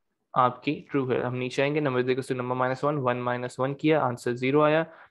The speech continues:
and if किया, output number कर दिया, output number में हमारा output आ जाएगा ज़ीरो,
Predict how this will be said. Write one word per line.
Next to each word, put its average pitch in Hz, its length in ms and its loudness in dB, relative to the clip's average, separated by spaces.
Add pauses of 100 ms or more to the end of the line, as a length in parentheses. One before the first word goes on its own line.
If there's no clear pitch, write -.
(140)
and 151 260 2
if 156 60 -10
किया, 160 220 2
output 135 340 2
number 131 260 -2
कर 139 160 -4
दिया, 143 240 0
output 123 320 0
number 123 280 -2
में 131 120 -6
हमारा 123 420 -2 (680)
output 135 420 0
आ 123 100 -2
जाएगा 127 340 -2
ज़ीरो, 131 420 -6